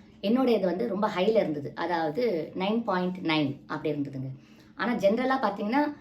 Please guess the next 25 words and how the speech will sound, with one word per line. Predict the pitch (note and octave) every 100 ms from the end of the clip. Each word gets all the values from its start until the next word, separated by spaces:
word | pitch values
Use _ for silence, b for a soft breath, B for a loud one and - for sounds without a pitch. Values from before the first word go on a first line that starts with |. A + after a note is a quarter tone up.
| - -
என்னுடைய | A3+ A#3+ A#3 A3 G#3+ G3+
பிளட் | G3+ A3+ -
சுகர் | A#3+ A#3
லெவல் | G3+ G3+ A3+
த்ரீ | - B3+
மந்த்ஸ் | A#3+ A#3 - F#3+
ஆவரேஜ் | G3+ G#3+ F#3+
வந்து | F#3+ B3+ C#4+ B B -
ஒரு | A3 G#3 F#3 E3+ - - - - -
சிக்ஸ் | - A#3+ -
பாயிண்ட் | C4+ B3+ B3 -
ஃபைவ், | G#3 G#3+ A#3 - - G3+
செவன், | G3+ G#3 - - - -
எயிட் | G3 A3+
வரைக்கும் | G#3 G3 A3
தான், | A#3
அவ்வளவுதான் | - F#3+ G#3 A#3
வந்திருக்கு. | F3+ F#3 - - D3+ B B B
ஆனா | A#3 B3+
திடீர்னு | F3+ G#3+ C4+ C4+
பாத்தீங்கன்னா | A3 F#3+ G3+ A#3
நைன் | G3 A3+
பாயிண்ட் | A3+ G3 F3
நைன் | F#3
வந்ததால | E3+ D#3 D3+ D3 C#3